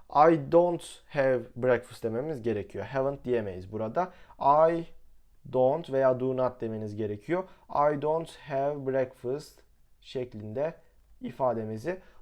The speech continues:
doldurmamız gerekiyor. Çünkü do ile sorduğuna göre don't'la olumsuz bir şekilde cevap verebiliriz. No, I don't have breakfast dediğimizde hayır ben kahvaltı yapmam,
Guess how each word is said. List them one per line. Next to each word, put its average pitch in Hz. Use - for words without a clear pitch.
doldurmamız 135
gerekiyor. 110
Çünkü 156
do 160
ile 131
sorduğuna 110
göre 127
don't'la 147
olumsuz 135
bir 107
şekilde 117
cevap 123
verebiliriz. 120
No, 175
I 143
don't 156
have 139
breakfast 120
dediğimizde 110
hayır 135
ben 143
kahvaltı 131
yapmam, 151